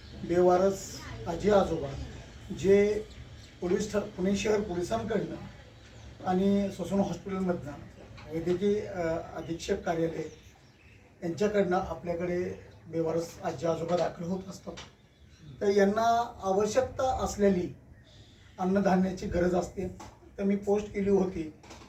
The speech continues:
की आम्हाला अन्नधान्याची आवश्यकता आहे आणि केवळ ते आता पंधरा दिवस पुरेल, अ, एक महिना पुरेल एवढंच आहे.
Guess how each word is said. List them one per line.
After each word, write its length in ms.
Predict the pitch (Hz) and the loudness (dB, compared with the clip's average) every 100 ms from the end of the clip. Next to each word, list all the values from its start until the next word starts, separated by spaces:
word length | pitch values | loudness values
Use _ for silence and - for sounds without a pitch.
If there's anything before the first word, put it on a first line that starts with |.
| - - - | -20 -20 -4
की 100 | 214 | 0
आम्हाला 680 | 233 196 202 202 202 220 214 - - - - - | 2 4 6 6 6 2 -4 -18 -20 -20 -20 -4
अन्नधान्याची 600 | 202 214 202 196 196 226 | 0 2 6 6 6 4
आवश्यकता 560 | 185 180 202 - 202 | 4 2 -2 -4 0
आहे 360 | 175 147 160 - | 0 0 -6 -8
आणि 200 | 202 208 | -6 -6
केवळ 300 | 208 202 214 | 0 2 4
ते 120 | 214 226 | 4 2
आता 180 | 214 | 2
पंधरा 320 | 214 196 185 196 | 0 0 2 4
दिवस 180 | 202 | 2
पुरेल, 400 | - 180 175 180 | 2 -2 -2 -2
अ, 160 | 190 175 | 0 0
एक 240 | 175 196 | 2 2
महिना 180 | 196 185 | 2 0
पुरेल 320 | 202 175 180 | 0 0 2
एवढंच 280 | 165 160 156 | 2 0 -6
आहे. 260 | 160 - | -10 -14